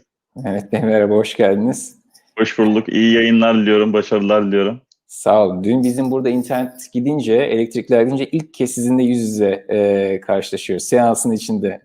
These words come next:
Speaker 1: Çok memnun oldum.
Speaker 2: <laughs> Evet, ben de çok memnun oldum.
Speaker 1: <laughs> Bu
Speaker 2: Dün
Speaker 1: anı
Speaker 2: bayağı, evet,
Speaker 1: oldu.
Speaker 2: hatta da
Speaker 1: Maceralıydı.
Speaker 2: sıkıntılar yaşamıştık karşılıklı. Evet, maceralı oldu.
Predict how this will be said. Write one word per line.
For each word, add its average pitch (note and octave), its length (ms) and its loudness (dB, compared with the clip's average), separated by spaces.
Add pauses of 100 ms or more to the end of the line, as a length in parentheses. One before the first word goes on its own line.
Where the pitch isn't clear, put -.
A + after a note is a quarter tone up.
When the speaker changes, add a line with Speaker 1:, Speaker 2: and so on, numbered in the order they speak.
(100)
Speaker 1:
Çok A#2+ 220 -2
memnun A#2+ 260 -2
oldum. G#2+ 340 0
Speaker 2:
<laughs> - 500 -4
Evet, G#2+ 160 2 (100)
ben G#2 140 0
de F#2+ 60 -2
çok - 240 -14
memnun G2 220 -2
oldum. F#2+ 340 -6
Speaker 1:
<laughs> - 60 -16
Bu A2+ 340 2
Speaker 2:
Dün A2 60 6
Speaker 1:
anı A2+ 140 6
Speaker 2:
bayağı, A2+ 280 4
evet, G#2+ 200 -2 (100)
Speaker 1:
oldu. G2 360 -2
Speaker 2:
hatta G#2+ 420 -4
da A2 40 0
Speaker 1:
Maceralıydı. A#2+ 260 6
Speaker 2:
sıkıntılar A#2 380 6
yaşamıştık G2+ 520 -8
karşılıklı. G2+ 540 -4
Evet, G2 180 -4
maceralı F#2+ 540 0
oldu. F2 360 -4